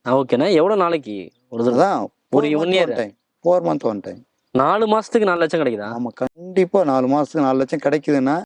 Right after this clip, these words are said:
Speaker 1: ஆ.
Speaker 2: அந்த ஈல்டு வரணும். அப்ப ரெண்டு
Speaker 1: நாலு
Speaker 2: சீசன்.
Speaker 1: மாசத்துக்கு நாலு லட்சம்ன்றது ஒரு பெரிய அமௌண்ட் ஆச்சே.
Speaker 2: பாருங்க, நல்லா தெரிஞ்சுக்கங்க.
Speaker 1: ஆ.
Speaker 2: இன்னொரு விஷயம் இதுல என்னன்னா,
Speaker 1: ஆ.
Speaker 2: கிளைமேட் செட் ஆகணும்.
Speaker 1: ரிஸ்க்கும்
Speaker 2: இயற்கை
Speaker 1: இருக்கு.
Speaker 2: சரியா இருக்கணும்.
Speaker 1: ரிஸ்க்கும் இருக்கு.
Speaker 2: ஆமா.
Speaker 1: ஆ.
Speaker 2: அதுக்கு தகுந்த மாதிரி பருவத்தில் பயிரிடுங்களாம்.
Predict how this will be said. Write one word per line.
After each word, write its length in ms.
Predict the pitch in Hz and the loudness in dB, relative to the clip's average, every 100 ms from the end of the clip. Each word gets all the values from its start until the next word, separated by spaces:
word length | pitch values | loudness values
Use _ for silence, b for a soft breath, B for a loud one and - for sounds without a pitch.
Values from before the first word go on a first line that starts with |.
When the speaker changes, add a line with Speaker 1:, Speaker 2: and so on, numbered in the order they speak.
| - | -10
Speaker 1:
ஆ. 200 | 120 113 _ _ _ _ | -12 -12 _ _ _ _
Speaker 2:
அந்த 200 | - 110 | -4 0
ஈல்டு 440 | 113 160 185 139 120 | 4 4 4 2 0
வரணும். 160 | 107 - - | -4 -10 -2
அப்ப 260 | 139 139 | 2 2
ரெண்டு 160 | 147 165 | 2 2
Speaker 1:
நாலு 180 | 190 247 | 0 2
Speaker 2:
சீசன். 280 | 233 247 277 | 0 0 0
Speaker 1:
மாசத்துக்கு 80 | |
நாலு 300 | 240 220 226 | 0 0 0
லட்சம்ன்றது 280 | 220 233 226 | -2 0 2
ஒரு 180 | 254 202 | 2 0
பெரிய 300 | 196 240 233 | -2 2 2
அமௌண்ட் 220 | 185 185 | 0 0
ஆச்சே. 40 | 160 | 0
Speaker 2:
பாருங்க, 440 | 190 202 120 101 | 0 -2 -10 -12
நல்லா 240 | 107 127 123 - | -10 -6 -4 0
தெரிஞ்சுக்கங்க. 640 | 170 180 175 156 135 101 | 0 2 0 2 -2 -4
Speaker 1:
ஆ. 100 | 123 - _ _ _ | -10 -18 _ _ _
Speaker 2:
இன்னொரு 340 | - 131 170 170 | 0 4 4 4
விஷயம் 300 | 156 208 185 | 2 2 4
இதுல 120 | 151 | 2
என்னன்னா, 400 | 147 185 175 123 131 170 | 2 0 0 0 -2 -4
Speaker 1:
ஆ. 120 | 139 135 _ _ _ - | -8 -14 _ _ _ -2
Speaker 2:
கிளைமேட் 340 | 202 262 269 | 0 2 0
செட் 260 | 214 220 196 | 0 0 2
ஆகணும். 360 | 196 175 113 92 _ _ _ _ _ _ _ - | 0 0 -4 -6 _ _ _ _ _ _ _ 0
Speaker 1:
ரிஸ்க்கும் 100 | 190 | 2
Speaker 2:
இயற்கை 220 | 214 269 | 4 4
Speaker 1:
இருக்கு. 120 | 226 | 2
Speaker 2:
சரியா 360 | 175 143 190 160 | 0 2 2 2
இருக்கணும். 280 | 123 104 - - | -2 -6 -6 -4
Speaker 1:
ரிஸ்க்கும் 340 | 139 - 208 | -4 0 2
இருக்கு. 380 | 180 156 113 - _ | 2 0 -2 -4 _
Speaker 2:
ஆமா. 280 | 135 135 98 - | 0 0 -2 -6
Speaker 1:
ஆ. 220 | 117 101 - | -6 -6 -6
Speaker 2:
அதுக்கு 280 | - 143 170 | 0 0 2
தகுந்த 220 | 190 185 | 2 2
மாதிரி 220 | 185 196 - | 2 2 2
பருவத்தில் 460 | 185 208 196 185 | 2 2 0 0
பயிரிடுங்களாம். 520 | 165 170 160 151 117 | 2 2 2 0 -2